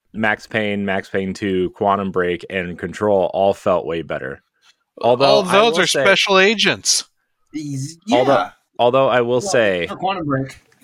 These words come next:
Speaker 1: I will say
Speaker 2: I
Speaker 1: that
Speaker 2: thought he
Speaker 1: Control
Speaker 2: was. Yeah.
Speaker 1: Controls, Controls, nah, that's hard to
Speaker 3: Mm-hmm.
Speaker 1: say, uh, on the Xbox One weren't very good because, because it just felt slow because it ran at thirty frames a second. And once the, the Ultimate Edition came out,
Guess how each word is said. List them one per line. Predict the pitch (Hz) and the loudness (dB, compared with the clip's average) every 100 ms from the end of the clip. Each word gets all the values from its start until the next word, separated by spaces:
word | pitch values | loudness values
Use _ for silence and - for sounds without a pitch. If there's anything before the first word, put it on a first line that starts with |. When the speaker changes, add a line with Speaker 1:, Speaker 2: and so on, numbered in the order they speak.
| _ _ | _ _
Speaker 1:
I | 110 120 | -2 0
will | 139 160 | 2 0
say | - 143 | 0 0
Speaker 2:
I | |
Speaker 1:
that | 120 104 | 0 0
Speaker 2:
thought | 127 104 | 0 -2
he | |
Speaker 1:
Control | 113 113 | 0 -2
Speaker 2:
was. | - - - | -4 -14 -20
Yeah. | - - | -20 -18
Speaker 1:
Controls, | - 113 107 - 117 131 139 139 135 - _ _ | -6 -4 -4 0 2 4 2 -2 -8 -18 _ _
Controls, | - 92 - 117 110 85 71 87 - - _ _ _ _ | -10 -8 -6 0 2 2 -2 -10 -16 -20 _ _ _ _
nah, | 76 76 | -14 -12
that's | 80 | -12
hard | - - | -10 -4
to | 214 | -4
Speaker 3:
Mm-hmm. | - - | -4 -12
Speaker 1:
say, | - _ _ _ - | -14 _ _ _ -4
uh, | 101 98 90 80 - _ _ _ _ _ - | 0 2 0 -4 -10 _ _ _ _ _ 0
on | 110 107 107 | 2 2 0
the | 101 | 0
Xbox | 107 - 104 - | -2 -2 -4 -4
One | 92 95 92 87 | -4 -4 -4 -6
weren't | 92 90 92 | -6 -6 -6
very | 90 82 | -6 -4
good | 85 82 | -6 -6
because, | 80 85 90 - 104 92 | -8 -6 -6 -6 -10 -6
because | 104 - 104 | -6 -4 -4
it | 98 | -4
just | 104 - | -8 -4
felt | 110 90 | -4 -4
slow | - 95 92 | -6 -2 -2
because | 87 85 90 | -2 -6 -8
it | 71 | -6
ran | 87 85 | -8 -10
at | 80 | -10
thirty | 95 82 | -8 -8
frames | 80 85 80 | -6 -8 -8
a | 80 | -10
second. | - 78 87 85 _ _ _ _ | -10 -8 -10 -12 _ _ _ _
And | 98 98 | -6 -2
once | 92 - | -4 -2
the, | 101 90 | -2 -2
the | 92 98 | -2 -4
Ultimate | 82 - 95 | -4 -6 -6
Edition | 87 85 92 | -6 -8 -10
came | 87 92 | -8 -6
out, | 90 90 | -6 -8